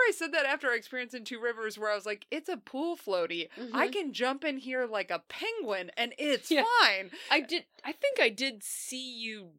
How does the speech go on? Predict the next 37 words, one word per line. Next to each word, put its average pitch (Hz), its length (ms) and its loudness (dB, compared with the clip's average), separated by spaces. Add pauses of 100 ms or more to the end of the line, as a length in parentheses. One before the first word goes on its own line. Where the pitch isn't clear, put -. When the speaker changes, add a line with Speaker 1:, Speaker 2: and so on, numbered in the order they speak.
Speaker 2:
do 208 280 -6
that 175 220 4
at 160 40 4
Speaker 1:
Yes, 359 200 6
Speaker 2:
some 185 260 -2
point. 170 240 -2
Speaker 1:
you 294 120 4
absolutely 294 600 2
did, 202 140 0
Speaker 2:
I 240 100 6
Speaker 1:
because 330 200 6
Speaker 2:
think 294 60 6
Speaker 1:
I 277 60 4
started 311 380 0
just 208 180 -10
doing 226 220 -8
stuff 208 220 -2
for 202 140 -6
fun 262 280 -2
to 180 60 -4
see - 80 -6
Speaker 2:
I 381 80 10
Speaker 1:
if 427 40 6
it 427 60 6
Speaker 2:
didn't 330 120 6
Speaker 1:
was 269 100 2
Speaker 2:
like 233 220 8
Speaker 1:
okay. 240 120 6
Speaker 2:
that 190 300 8
at 202 120 6
all. 180 580 4
I 220 120 8
didn't 233 320 0
like 208 180 4
that 180 160 4
at 170 160 2
all. 175 460 2